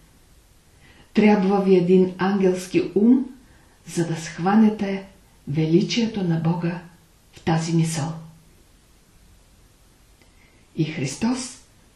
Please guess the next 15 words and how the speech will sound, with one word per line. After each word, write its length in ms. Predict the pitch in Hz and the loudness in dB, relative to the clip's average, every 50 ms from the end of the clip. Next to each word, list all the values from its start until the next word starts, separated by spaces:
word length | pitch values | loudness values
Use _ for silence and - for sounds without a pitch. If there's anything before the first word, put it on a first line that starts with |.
| _ _ _ _ _ _ _ _ _ _ - | _ _ _ _ _ _ _ _ _ _ -10
като 260 | - 180 170 - 175 | -6 -6 -4 -4 -4
се 160 | 170 - 185 165 | -4 -2 0 0
обръща 480 | 165 165 196 233 247 - - 277 277 | 2 2 2 2 2 0 -2 -2 0
към 160 | - 240 214 | 2 2 2
своите 440 | - - 170 185 190 190 180 185 196 | 2 0 0 2 2 2 2 4 2
ученици, 600 | 180 170 - - 190 185 185 185 185 - 196 - | 0 0 0 -2 0 0 0 0 -2 -4 -8 -8
казва: 460 | - 170 160 160 160 - 165 165 165 165 160 - - - - _ _ _ _ _ _ _ _ _ _ _ _ _ _ _ _ _ _ - | -4 -4 -4 -2 -4 -4 -6 -6 -6 -6 -8 -12 -18 -20 -20 _ _ _ _ _ _ _ _ _ _ _ _ _ _ _ _ _ _ 0
„Не 220 | 175 185 190 180 | 2 2 4 2
бойте 460 | 160 160 180 185 196 190 - - 160 | 2 0 -2 -4 -4 -4 -6 -6 -8
се.“ 320 | 160 - - 160 156 160 - - - _ _ _ _ _ _ _ _ _ _ _ _ _ _ _ _ _ _ _ _ _ _ - - - - | -10 -10 -8 -10 -10 -12 -12 -16 -20 _ _ _ _ _ _ _ _ _ _ _ _ _ _ _ _ _ _ _ _ _ _ -20 -18 -12 -10
Отправя 640 | 165 - - - - 185 226 262 269 277 262 247 - | -8 -8 -8 -4 0 2 2 4 6 6 6 4 4
очи 200 | - - 262 247 | 4 6 6 8
нагоре 460 | 240 226 202 170 196 220 226 220 214 | 8 8 6 4 4 2 4 4 2
и 80 | 196 | 0
добавя: 600 | 175 - 180 165 - 175 175 175 165 165 160 160 | 0 0 0 0 0 -2 -2 -2 -2 -4 -4 -6